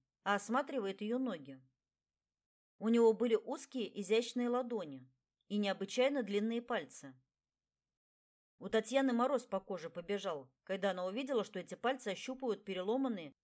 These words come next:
безжизненные ноги её дочери. А у Риты спокойное выражение лица. Кажется, она не чувствовала боли. У несчастной матери подогнулись ноги от потрясения, и она села прямо на пол.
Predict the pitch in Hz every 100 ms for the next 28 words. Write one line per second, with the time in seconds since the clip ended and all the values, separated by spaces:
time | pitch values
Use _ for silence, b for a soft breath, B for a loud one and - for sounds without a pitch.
0 | _ _ _ 165 202 202 240 240 226 208
1 | 208 208 220 226 233 240 - 151 143 127
2 | _ _ _ _ _ _ b - 180 202
3 | 262 269 240 190 - 220 214 180 175 165
4 | 180 185 180 185 - 175 131 127 _ _
5 | _ _ _ _ _ _ _ _ _ -
6 | 226 233 247 220 196 - 196 - 208 196
7 | 190 202 160 135 135 _ _ _ _ _
8 | _ _ _ _ _ _ _ _ 196 220
9 | 214 233 220 226 302 311 220 - 196 190
10 | 254 254 - 269 190 170 - - 180 -
11 | 175 151 139 131 _ _ _ 190 196 185
12 | - - 233 190 196 202 202 208 190 147
13 | 139